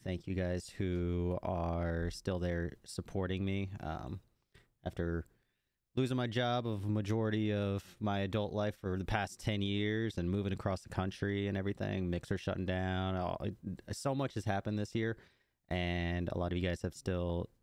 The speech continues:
there supporting me, and I really do appreciate it. Um, and I wouldn't be able to do it without you guys. Uh, hopefully this new year I have a, a lot of things I wanna try and do better. I know I've been slacking on the YouTube side of things especially, so that's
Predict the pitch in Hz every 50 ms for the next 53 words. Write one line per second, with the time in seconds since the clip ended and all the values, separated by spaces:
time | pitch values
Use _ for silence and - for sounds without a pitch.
0 | _ _ - - - - 120 104 101 92 90 87 - - - - - 113 107 98
1 | 95 101 104 107 104 - _ _ _ _ _ _ _ _ - 90 87 85 82 82
2 | 85 85 - - - 90 87 90 90 87 87 85 85 87 85 85 85 82 - -
3 | - - - 90 82 - - 85 85 85 85 82 85 - - _ _ - 101 87
4 | 82 82 82 82 82 82 82 - - - - _ _ _ _ _ _ _ - -
5 | - 80 85 85 85 85 87 107 107 98 104 101 98 92 87 90 87 85 82 -
6 | - 107 95 98 92 87 85 85 90 85 82 - - 85 87 85 85 85 82 -
7 | - - 82 87 87 85 87 85 87 - - - - - - _ _ _ _ -
8 | 139 - - 147 143 131 123 - - 127 127 131 123 123 127 127 123 110 104 104
9 | 95 101 98 98 98 98 - - - - 107 104 107 104 98 107 104 104 - 98
10 | 90 87 - - - - 110 98 104 107 107 98 - - 107 104 104 101 104 95
11 | 85 98 95 95 98 95 90 85 82 82 90 90 92 90 87 92 90 - - 101
12 | 92 90 87 - 92 90 87 87 87 90 90 90 92 90 - - 95 92 90 87
13 | 85 90 - - - - 87 87 87 87 - - 90 90 90 - - - - -
14 | - 95 90 - - 92 95 92 92 - - 90 85 82 87 90 87 87 - -
15 | - -